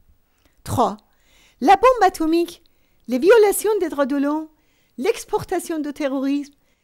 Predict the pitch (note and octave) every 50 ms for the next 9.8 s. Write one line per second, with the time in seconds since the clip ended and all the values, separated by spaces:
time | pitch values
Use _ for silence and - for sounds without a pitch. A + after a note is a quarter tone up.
0 | _ _ _ _ C#4+ C4+ B3+ C4 D#4 F4+ G4 G4+ F#4 D4 C4+ A#3+ B3+ - B3 A#3+
1 | B3 A3+ _ _ _ _ _ _ _ _ _ _ - G3+ G3 - - - F4+ E4
2 | C#4+ G3+ - G#3 - _ _ _ _ D4 G3+ A#3+ C4 C4 - - - D4+ C#4 A#3+
3 | - - - - _ - - C4 C4 A#3+ B3 E4 E4 C4 G3 - - _ _ _
4 | _ G3+ G3+ F#3+ F#3 E3+ E3+ - _ _ _ _ _ - - A4+ G#4 D#4+ - -
5 | - - C4 B3 - - - C4+ C4 B3+ B3+ - _ _ D4 C#4+ C4 A#3 G#3 -
6 | F#3 F3 F#3 F#3+ _ _ _ _ _ _ _ _ _ _ _ _ _ _ _ _
7 | _ _ _ _ _ _ _ _ _ _ _ _ _ _ _ _ _ _ _ _
8 | _ _ _ _ - B3+ C#4+ C#4+ C#4+ D#4+ D#4 - - - - A4 A#4 G4 C4+ A3+
9 | - D4 C#4 C#4 B3 C4 B3 A3 G#3 A#3+ C4 C4+ A#3 F3+ F#3 -